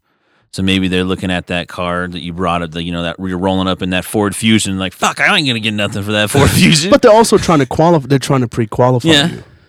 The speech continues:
Speaker 2: They're trying to qualify, and, and I've had
Speaker 1: And see, I think at, at that point in time, it's a dumb salesman, 'cause if you're coming, if you're rolling up,
Speaker 2: there are a lot of them out there.
Speaker 1: if you're rolling up, yeah, there is.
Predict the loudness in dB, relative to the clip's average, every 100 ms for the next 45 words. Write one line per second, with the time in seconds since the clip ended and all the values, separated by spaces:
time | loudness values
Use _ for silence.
0 | _ _ _ _ -4 0 2 2 2 2
1 | 2 2 2 2 -2 -2 -2 -2 -4 -10
2 | _ _ _ -2 0 0 -2 0 0 0
3 | 0 -2 -2 -4 -4 -2 -2 -2 -2 -2
4 | -4 -4 -8 -8 -6 -6 -6 -6 -6 -10
5 | -10 -8 -4 -4 -2 -2 -2 0 2 2
6 | 2 2 2 4 4 6 4 2 0 -2
7 | -2 -4 -2 2 4 4 4 4 2 0
8 | -4 -8 -12 -20 -6 -2 -2 -2 -2 0
9 | 0 -4